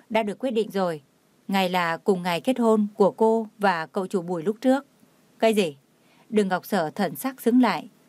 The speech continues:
có chút không dám tin. "Cô chủ, đừng đau lòng quá." Bà Triệu thở dài, lo lắng nhìn Đường Ngọc Sở, sợ cô nghĩ không thông. Đường Ngọc Sở không nói gì, cơn tê buốt lạnh giá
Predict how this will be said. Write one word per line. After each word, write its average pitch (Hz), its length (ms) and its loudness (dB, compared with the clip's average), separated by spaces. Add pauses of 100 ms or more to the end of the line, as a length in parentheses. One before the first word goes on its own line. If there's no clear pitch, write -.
có 220 160 0
chút 294 220 -6
không 220 200 0
dám 214 200 0
tin. 202 240 2 (520)
"Cô 240 140 2
chủ, 175 280 -2 (140)
đừng 208 180 -2
đau 220 180 0
lòng 175 200 -2
quá." 190 300 0 (480)
Bà 208 160 0
Triệu - 260 -6
thở 180 200 -6
dài, 165 460 -6
lo 233 180 0
lắng 214 300 0
nhìn 185 180 0
Đường 165 160 -2
Ngọc 160 200 -4
Sở, 170 280 0 (280)
sợ 208 200 0
cô 233 180 0
nghĩ 220 200 0
không 226 220 -4
thông. 202 280 0 (560)
Đường 208 180 2
Ngọc 185 200 -4
Sở 185 180 0
không 233 220 -2
nói 220 180 -2
gì, 165 340 0 (180)
cơn 240 200 2
tê 233 140 0
buốt 262 240 -2
lạnh 208 240 -2
giá 208 340 -4